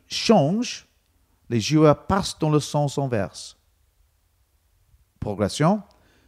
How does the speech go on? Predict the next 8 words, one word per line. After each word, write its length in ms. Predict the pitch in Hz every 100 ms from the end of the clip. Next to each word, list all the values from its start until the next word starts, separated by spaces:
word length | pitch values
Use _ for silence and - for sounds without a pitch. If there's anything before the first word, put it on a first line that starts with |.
| _
même 160 | 143 170
exercice, 720 | 131 - 117 110 156 160 -
mais 540 | - 139 165 170 _ _ _ _
cette 340 | - - 196 -
fois 200 | 139 151 -
avec 360 | 120 147 - _ _ _
quatre 340 | 180 - 123
ballons. 280 | 104 90